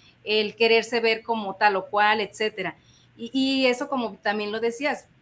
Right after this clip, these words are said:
pues, no está mal mientras, ah, o más bien, eh, no es, eh, eh, este, insano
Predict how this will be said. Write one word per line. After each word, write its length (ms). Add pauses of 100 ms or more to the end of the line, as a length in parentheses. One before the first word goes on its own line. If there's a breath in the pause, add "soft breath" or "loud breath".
pues, 360
no 140
está 240
mal 380 (100)
mientras, 1040
ah, 400
o 160
más 220
bien, 260 (320 soft breath)
eh, 220
no 240
es, 240 (100)
eh, 260
eh, 480
este, 360
insano 960